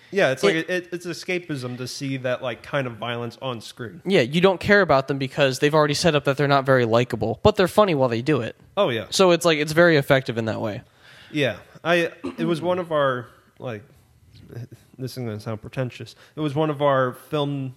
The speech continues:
Speaker 1: professors kinda put it in a nice way about horror,
Speaker 2: Mm-hmm.
Speaker 1: where it kinda, like, changed my tune on the whole thing, where it's like,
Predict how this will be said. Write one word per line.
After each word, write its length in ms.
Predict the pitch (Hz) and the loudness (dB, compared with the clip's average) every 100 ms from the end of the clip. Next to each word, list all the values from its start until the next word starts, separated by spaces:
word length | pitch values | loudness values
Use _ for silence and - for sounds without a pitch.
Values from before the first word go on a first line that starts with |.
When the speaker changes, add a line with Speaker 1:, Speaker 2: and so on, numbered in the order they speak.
| _ | _
Speaker 1:
professors 640 | - 135 135 120 - 120 117 | -12 -8 -6 -6 -6 -10 -8
kinda 200 | 135 120 | -8 -8
put 180 | - 127 | -10 -10
it 40 | |
in 140 | 123 | -10
a 60 | 107 | -12
nice 340 | 113 113 110 | -10 -12 -12
way 140 | - 113 | -10 -10
about 300 | 117 117 - | -8 -10 -8
horror, 400 | 120 123 139 139 _ _ _ - | -6 -4 -4 -8 _ _ _ -4
Speaker 2:
Mm-hmm. 100 | 139 | 0
Speaker 1:
where 200 | 131 120 | 2 0
it 120 | 120 | -4
kinda, 240 | 135 147 135 | -4 -4 -4
like, 140 | 123 | -6
changed 260 | - 143 131 | -8 -10 -8
my 100 | 120 | -10
tune 280 | - 143 151 | -10 -8 -6
on 100 | 156 | -6
the 80 | 151 | -4
whole 140 | 160 | -6
thing, 200 | 156 165 | -6 -8
where 100 | 151 131 | -4 -6
it's 100 | 135 | -4
like, 200 | 120 | -6